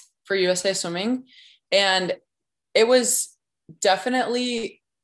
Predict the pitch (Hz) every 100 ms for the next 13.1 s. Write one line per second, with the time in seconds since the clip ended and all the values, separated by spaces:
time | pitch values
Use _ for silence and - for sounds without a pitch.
0 | _ 190 185 - 190 - 190 175 175 180
1 | 196 190 185 180 - - 170 - - -
2 | 175 180 170 165 165 160 - - _ _
3 | - 175 170 165 - - 175 175 165 160
4 | 151 - 160 160 - 165 156 156 151 147
5 | _ _ _ _ _ _ - 160 151 147
6 | 139 143 131 _ _ _ - 165 160 151
7 | 151 143 - _ _ - 180 170 160 170
8 | 196 160 170 202 202 175 165 - - 156
9 | 156 147 143 147 _ _ _ _ - 165
10 | 160 - - _ _ _ _ _ _ _
11 | _ _ _ 196 170 185 185 - 190 175
12 | - 185 175 170 160 160 - 175 160 156
13 | 156